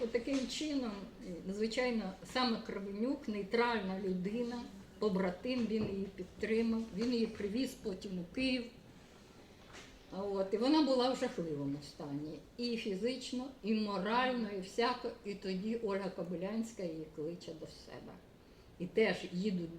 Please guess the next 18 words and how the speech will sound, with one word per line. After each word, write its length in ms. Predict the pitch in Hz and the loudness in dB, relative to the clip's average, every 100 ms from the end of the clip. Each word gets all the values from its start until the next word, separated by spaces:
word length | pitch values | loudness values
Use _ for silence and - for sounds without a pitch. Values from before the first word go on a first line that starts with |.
| - | -6
е, 200 | 180 185 185 | -4 -4 -2
їде 340 | 185 226 185 | 2 4 4
вона 360 | 175 165 165 143 156 | 2 0 -4 -4 0
до 100 | 180 | 0
нейтральної 760 | 170 180 - 220 190 180 175 | 0 -2 0 0 2 0 0
людини, 760 | 170 170 160 175 175 180 202 226 - | -2 -4 -4 -2 0 -2 -2 -6 -2
не 160 | 185 190 | 0 0
хоче, 520 | - 233 214 - 180 - - - - | 4 4 4 2 -2 -4 -16 -20 -16
м, 200 | 175 180 175 196 202 - - - | -12 -10 -10 -14 -18 -16 -18 -8
мамі, 480 | 175 185 226 220 175 - | -2 2 4 4 2 0
татові, 640 | - 226 - 160 165 170 170 | 2 4 4 0 0 -2 -6
всім 380 | - 226 226 190 196 | -6 2 2 2 0
тут, 180 | 190 - 180 | -2 -4 -6
значить, 560 | 175 160 - 151 - - 170 | -8 -8 -8 -8 -10 -16 -2
нерви 380 | 175 262 285 262 | 6 8 8 6
псувати, 600 | 226 - 190 180 175 190 | 4 0 0 2 0 -2
як 140 | 185 - | -8 -4
кажуть, 320 | 165 160 170 | -6 -4 -6